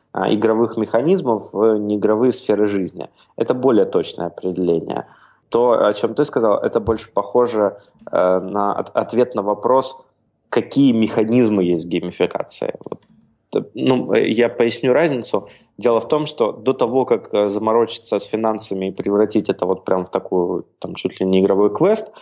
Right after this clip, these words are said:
а я геймификацией тоже занимался. А, но для меня тогда это было вот без навороченных механик. То есть меня, например, сами очки, они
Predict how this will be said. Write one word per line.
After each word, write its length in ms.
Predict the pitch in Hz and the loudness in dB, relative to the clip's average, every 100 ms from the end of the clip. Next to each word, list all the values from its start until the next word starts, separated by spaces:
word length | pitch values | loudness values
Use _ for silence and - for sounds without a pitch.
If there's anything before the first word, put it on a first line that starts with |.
| - - - | -20 -16 -4
а 80 | |
я 180 | 95 117 | 0 2
геймификацией 640 | 143 123 120 - 127 - - | 2 -2 -2 -2 0 -2 0
тоже 200 | 147 95 | 0 0
занимался. 680 | 92 95 95 82 85 - - _ - - - | -4 -4 -4 -6 -6 -10 -12 _ -20 -20 -6
А, 160 | 95 92 | -2 -2
но 140 | 98 | -2
для 160 | 98 104 | -2 -2
меня 400 | 107 120 165 170 | -2 0 2 2
тогда 420 | 110 101 110 143 | -2 -2 2 2
это 180 | 117 101 | 2 -2
было 840 | 98 117 117 107 104 98 95 92 - | -4 0 4 4 4 2 2 -2 -4
вот 160 | 104 | -8
без 420 | 95 104 95 - - 98 95 | -4 -4 -4 -8 -10 -8 -4
навороченных 720 | 110 110 120 101 - 90 - | -2 2 2 0 -2 -12 -8
механик. 460 | 95 135 151 135 - | -4 0 0 -2 -6
То 300 | - _ - | -12 _ -12
есть 80 | |
меня, 180 | 104 120 | -4 -2
например, 360 | 110 98 92 90 | -2 -2 -4 -4
сами 280 | - 95 92 | -4 -2 -2
очки, 400 | 92 - 113 107 | -4 -4 2 2
они 440 | 92 90 87 85 | 2 -2 -2 -4